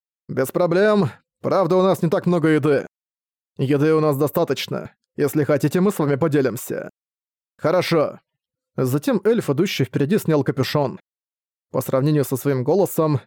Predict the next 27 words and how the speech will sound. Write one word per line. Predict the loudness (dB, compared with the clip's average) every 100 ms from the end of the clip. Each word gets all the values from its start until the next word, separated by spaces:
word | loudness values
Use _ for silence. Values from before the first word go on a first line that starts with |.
| _
он | 0 2
выглядел | 2 0 2 2
моложе. | 2 2 0 -2 -6 -8 -18 _ _ _ _ _ _ _
До | -4 -2
сих | -4 -6
пор | -2 0
говорил | 0 2 0
только | 0 -2 0 2
он, | 2 2 -2 _
в | -6
то | 0
время | 2 2 0
как | -4
стоявшие | -2 0 0 -2
позади | -2 -2 0
него | 0 2 0
другие | 0 0 0
пока | 0 0
не | 0 0
произнесли | 0 0 -2 0
ни | 0
слова. | 0 0 0 0 -6 -10 _ _ _ _ _ _ -6
"Куда | 0 2
вы | 2
направляетесь?" | 2 2 2 4 2 -2 -10 -16 -20 _ _ _ _ _
"В | -18
Спиною". | -4 0 2 2 2 0 -6